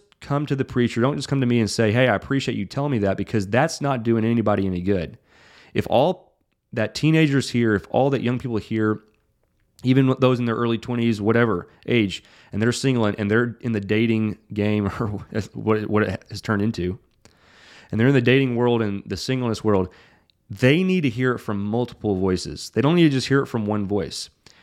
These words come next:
They need to be hearing the truth from multiple voices over and over. I would encourage, if you're a preacher, to be preaching on these things. So it's not just me preaching on these things. I'm not s-, saying that I'm the only one preaching on it.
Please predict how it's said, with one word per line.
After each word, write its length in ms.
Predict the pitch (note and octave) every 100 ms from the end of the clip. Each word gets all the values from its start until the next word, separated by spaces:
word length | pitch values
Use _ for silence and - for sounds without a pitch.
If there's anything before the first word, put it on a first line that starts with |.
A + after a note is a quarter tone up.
| _
They 100 | A#2+
need 200 | D3 D#3
to 80 | C#3 - -
be 140 | A2+
hearing 440 | G#2+ C#3 D3 D3+ C#3+
the 120 | A2
truth 440 | - - C#3+ C#3+ C3+
from 200 | A2 G2+
multiple 460 | A2 C3+ - C#3
voices 460 | A2 G#2+ G2+ G2+ -
over 360 | - A#2+ B2+ G#2+
and 100 | G2
over. 480 | G#2+ B2+ C3+ D3+ D3 _ _ _ _ _ _ -
I 80 | A#2+
would 120 | C3+
encourage, 340 | C3+ D#3+ D#3
if 100 | C#3
you're 120 | D#3 D3+
a 40 |
preacher, 360 | - D#3+ F3+ A#2
to 60 |
be 100 | A#2+
preaching 520 | - - G#3+ - G#2+
on 160 | F2+ E2+
these 240 | E2+ E2+
things. 320 | - F2 D2+ -
So 160 | A#2+
it's 140 | A#2 C#3
not 260 | D#3+ D3
just 460 | A#2 D3 C#3 - - _ _ _ _ _ _
me 320 | A2+ D#3 G#3+
preaching 400 | E3+ B2 A2+ A2+
on 100 | G#2
these 180 | G2 F#2
things. 220 | G2+ F#2
I'm 60 | A2+
not 120 | B2+
s-, 220 | - - - -
saying 220 | - B2
that 80 | A2
I'm 120 | A#2+
the 80 | B2
only 140 | B2 A2+
one 120 | F#2+
preaching 340 | C#3+ C3+ G2+
on 100 | F2+
it. 120 | E2+